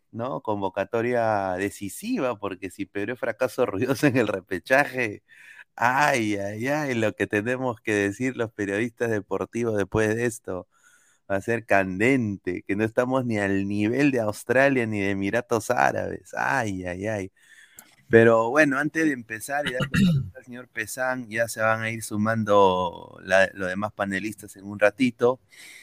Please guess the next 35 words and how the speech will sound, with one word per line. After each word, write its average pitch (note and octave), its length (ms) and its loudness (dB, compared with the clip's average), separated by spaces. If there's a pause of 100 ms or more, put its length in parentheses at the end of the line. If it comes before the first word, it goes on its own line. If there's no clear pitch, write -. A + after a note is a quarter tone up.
(200)
Vamos A2 280 -4
a G#2+ 60 4
agradecerle G2 580 4
a G2+ 40 6
la F#2 120 -2
gente G#2 380 -6
que, F2 280 -4
bueno, F2+ 340 0
siempre G2 340 -4
nos G2 200 -6
apoya, F2 520 2
¿no? F2+ 240 -6
A F2 120 0
Crack, - 640 4 (460)
la F#2+ 100 0
mejor G#2+ 360 4
marca A2 580 4
deportiva F#2 500 -2
del G#2 120 0
Perú, C#3 480 4 (420)
triple C3 360 2
W A2+ 280 0
cracksport A#2 560 -2
punto A2+ 380 -4
com, C3 400 0
WhatsApp G#2+ 400 2
nueve A2 220 0
tres G#2+ 280 -4
tres A2+ 260 -2
cinco A#2 320 -6
siete A2 320 -6
seis A2 340 -2
nueve A2 200 -4
cuatro G#2+ 340 -4
cinco, C#3 600 -4